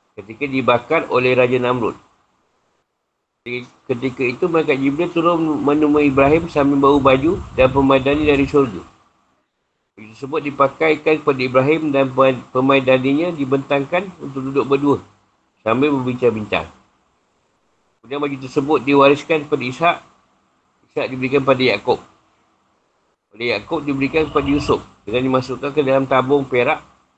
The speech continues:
dan dikalungkan ke lehernya. Ketika Yusuf diceburkan dalam sumur oleh saudara-saudaranya waktu kecil,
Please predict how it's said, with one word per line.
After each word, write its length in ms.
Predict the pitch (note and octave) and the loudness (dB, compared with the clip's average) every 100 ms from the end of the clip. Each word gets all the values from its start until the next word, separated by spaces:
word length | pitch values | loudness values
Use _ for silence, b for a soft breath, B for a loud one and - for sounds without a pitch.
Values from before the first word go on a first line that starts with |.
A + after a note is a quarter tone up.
| _ _ _ | _ _ _
dan 160 | A#2 | -2
dikalungkan 640 | C3 C3 D3 D3+ D#3 C#3+ D3 | 0 0 0 2 2 0 -2
ke 160 | D3 | 0
lehernya. 480 | C#3 C#3+ C#3 A2+ F2 - _ _ _ _ _ _ _ _ _ - | 0 2 0 0 -6 -10 _ _ _ _ _ _ _ _ _ -20
Ketika 320 | A2 A2+ C#3+ | -18 -8 -2
Yusuf 320 | C#3 C3+ E3+ | 0 0 -2
diceburkan 560 | C#3 C#3 C#3 D3 D3 D#3+ | -2 -4 2 2 2 2
dalam 240 | D3+ D3 | 2 2
sumur 400 | C#3+ D3 D#3+ F3 - | 2 0 2 2 0
oleh 160 | B2+ C#3 | -4 -2
saudara-saudaranya 800 | D3+ C#3 D3 D3 C#3+ C#3 C#3+ F3 | 0 2 2 2 2 4 2 0
waktu 240 | D3+ C#3 C3+ | -2 -4 -6
kecil, 320 | B2+ D#3+ | -4 -4